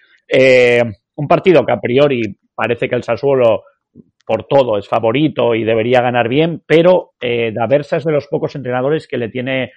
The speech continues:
tomado el pulso a De Zerbi. Eh, en el enfrentamiento, digamos, individual entre ellos, eh,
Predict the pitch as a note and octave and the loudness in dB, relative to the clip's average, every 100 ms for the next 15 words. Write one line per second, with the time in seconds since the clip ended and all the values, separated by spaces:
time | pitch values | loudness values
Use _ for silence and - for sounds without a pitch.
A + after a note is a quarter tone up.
0 | _ - B2 B2+ B2 A#2 F#2 C3 A2+ C#3+ | _ -8 -2 0 2 -2 -2 -4 -2 0
1 | C3 A#2 G#2+ G2+ G2+ - C3 G#2+ F#2+ _ | 4 4 4 2 -2 -2 -2 -2 -8 _
2 | _ _ - A2 G#2+ G2 G2 G#2 A2+ A#2+ | _ _ -6 -4 -2 -4 -6 -8 -6 -6
3 | A2 A#2+ A2+ A2+ B2 B2+ C3+ C3 B2+ C3 | -6 -8 -6 -6 -6 -2 0 0 -2 -4
4 | A#2+ A#2+ A#2+ A#2+ A2+ A#2+ C#3+ F3+ F#3 E3+ | -4 0 0 0 -4 -2 -2 2 0 0
5 | - _ _ - B2 A#2+ A2 G#2+ | -8 _ _ -6 -2 0 0 0